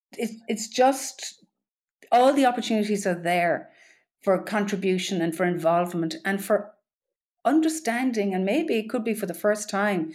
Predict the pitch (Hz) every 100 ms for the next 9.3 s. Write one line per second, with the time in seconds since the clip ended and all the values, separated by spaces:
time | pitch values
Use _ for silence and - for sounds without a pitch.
0 | - - - _ 233 226 214 226 214 214
1 | 196 208 202 202 - - 202 320 320 -
2 | 156 143 139 - - _ _ - 190 202
3 | 202 190 180 175 185 185 180 214 170 165
4 | - 185 185 175 170 175 156 151 156 _
5 | _ _ _ 185 180 170 170 - 180 170
6 | 165 160 202 170 160 190 175 - 190 185
7 | 180 175 202 254 262 453 - 208 202 -
8 | 202 180 180 - 196 185 180 190 180 170
9 | 175 165